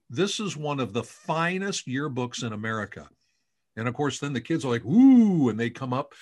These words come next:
and they, they pick up the book and they're turning the pages and they're looking at the cover and so on. Now, it's interesting. You said that sort of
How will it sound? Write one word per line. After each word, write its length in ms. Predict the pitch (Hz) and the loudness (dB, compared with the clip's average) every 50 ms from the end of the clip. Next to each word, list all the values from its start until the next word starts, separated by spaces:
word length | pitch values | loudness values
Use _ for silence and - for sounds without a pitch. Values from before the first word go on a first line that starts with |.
| - - - - | -20 -20 -18 -14
and 140 | 120 117 | -12 -8
they, 160 | 131 135 131 117 | -6 -6 -6 -4
they 240 | 110 123 139 127 - _ - - | -4 -4 -4 -6 -8 _ -14 -10
pick 160 | - 127 123 | -8 -4 -2
up 160 | 147 131 127 | -2 -2 0
the 80 | - 135 | -2 -4
book 300 | 117 127 123 135 131 - | -2 -2 -4 -4 -4 -6
and 120 | 127 131 | -8 -6
they're 140 | 127 131 139 | -4 -6 -6
turning 380 | 123 - - 127 131 143 139 131 | -6 -8 -8 -6 -6 -4 -4 -4
the 100 | 135 120 | -4 -6
pages 680 | - - 127 131 135 127 120 131 135 139 139 127 120 | -6 -6 -6 -6 -4 -4 -4 -6 -6 -6 -6 -8 -10
and 120 | 135 135 135 | -10 -10 -8
they're 100 | 135 147 | -6 -4
looking 300 | 131 139 - - 151 143 | -4 -4 -4 -4 -6 -8
at 100 | 143 139 | -8 -8
the 120 | - 131 | -10 -12
cover 580 | - - - - - - 117 127 131 131 131 131 | -12 -12 -8 -8 -6 -6 -6 -6 -6 -6 -6 -6
and 100 | 123 117 | -8 -10
so 160 | - - 120 | -10 -10 -10
on. 380 | 123 120 120 120 120 120 120 120 - - - - - - - - - - - - _ _ - - | -10 -8 -8 -6 -6 -8 -8 -10 -12 -18 -20 -20 -20 -20 -20 -20 -20 -20 -20 -20 _ _ -8 -4
Now, 140 | 147 151 | -2 -2
it's 120 | 156 156 - | -2 -2 -4
interesting. 460 | 320 320 262 214 - - 170 143 139 | -8 -6 -6 -6 -2 -2 -2 -2 0
You 140 | 170 220 240 | 0 -2 0
said 320 | - - 208 185 151 160 | 0 0 -2 -2 -2 0
that 240 | 147 131 127 123 - | 0 0 0 -2 -6
sort 260 | - - 202 220 226 | -8 -2 -2 0 0
of 160 | 214 160 123 | 0 -2 -4